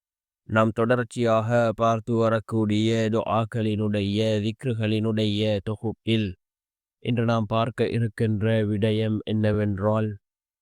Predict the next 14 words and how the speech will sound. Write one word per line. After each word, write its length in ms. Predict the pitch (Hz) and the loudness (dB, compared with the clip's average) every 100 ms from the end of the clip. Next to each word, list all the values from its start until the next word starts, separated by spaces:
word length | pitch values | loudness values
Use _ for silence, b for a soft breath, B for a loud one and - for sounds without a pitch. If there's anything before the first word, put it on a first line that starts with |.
| _ _ _ _ | _ _ _ _
இன்றைய 320 | 127 123 120 113 | 0 2 2 0
தினம் 340 | 113 110 117 110 | 0 0 0 0
ஜும்ஆவுடைய 760 | 117 113 - 117 117 113 110 104 | 0 0 2 2 2 2 0 0
நாளாக 560 | 104 110 107 107 110 - | 0 2 2 0 -2 -4
இருந்து 300 | 110 110 107 | -2 0 -2
கொண்டிருக்கின்றது. 880 | 110 104 104 107 110 104 104 101 107 92 _ _ _ _ _ _ _ _ _ _ 110 | -2 -2 -2 -2 -4 -2 0 0 -2 -4 _ _ _ _ _ _ _ _ _ _ -2
ஜும்ஆவுடைய 760 | 120 123 123 131 123 117 117 113 | 0 0 2 2 2 2 2 2
நாள் 280 | 117 117 | 0 0
ஃபஜ்ருடைய 600 | 113 113 110 120 113 113 110 | 0 -2 0 0 0 0 0
தொழுகையை 560 | 117 117 110 113 113 107 | 0 0 0 0 0 0
தொழுதுவிட்டு 720 | 117 110 107 104 104 - 110 110 | 0 0 2 0 -2 0 0 0
அதே 280 | - 101 113 113 | 0 0 2 0
இடத்தில் 460 | 107 113 - 117 - | 0 -2 -2 -4 -2
அமர்ந்தவர்களாக 1040 | 110 113 110 110 107 107 - 107 104 101 | 0 0 0 0 0 -2 -4 -2 -2 -2